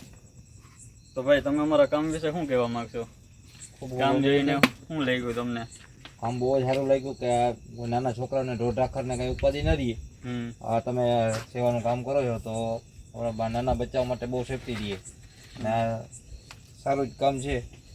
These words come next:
Speaker 2: અને સારું આમ આગળ વધે રાખો.
Speaker 1: Thank you, આભાર.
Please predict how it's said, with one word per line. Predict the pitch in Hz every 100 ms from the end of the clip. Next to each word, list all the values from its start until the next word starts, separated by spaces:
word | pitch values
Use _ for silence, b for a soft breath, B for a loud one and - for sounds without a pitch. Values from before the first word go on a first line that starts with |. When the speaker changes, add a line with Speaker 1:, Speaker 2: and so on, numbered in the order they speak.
| - - - - - -
Speaker 2:
અને | 110
સારું | 123 139 131
આમ | 123
આગળ | 123 120 120
વધે | 120 131
રાખો. | 131 123 117 107 - - - - - - - - - - - - - - - - - -
Speaker 1:
Thank | - 127
you, | 123 127
આભાર. | 123 123